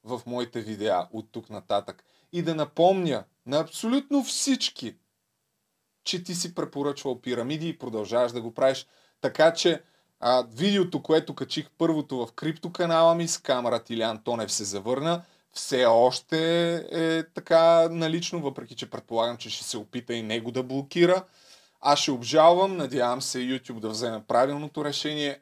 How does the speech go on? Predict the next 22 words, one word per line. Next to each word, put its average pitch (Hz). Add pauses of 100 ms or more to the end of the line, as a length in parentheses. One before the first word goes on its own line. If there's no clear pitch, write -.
а 120
именно, 131 (640)
че 123 (180)
не 120
съм 135
го 151
наклеветил. 160 (260)
И 147
също 175
така 165
искам 160
да 147
ти 143
напомня, 147 (1000)
че, 147 (480)
а, 117 (320)
заявката 139
ти, 165
че 123
съм 107
те 110
наклеветил 110